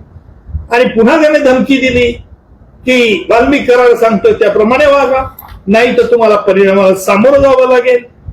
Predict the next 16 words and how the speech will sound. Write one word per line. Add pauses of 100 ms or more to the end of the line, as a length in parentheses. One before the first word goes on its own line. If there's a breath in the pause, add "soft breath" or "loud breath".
(360)
आता (320)
याचं
व्हिडिओ
रेकॉर्डिंग
केलेलं
आहे. (680)
हे
सगळे
पुरावे
आज
आमच्याजवळ
उपलब्ध
आहेत.
सहा
डिसेंबरला
आहे.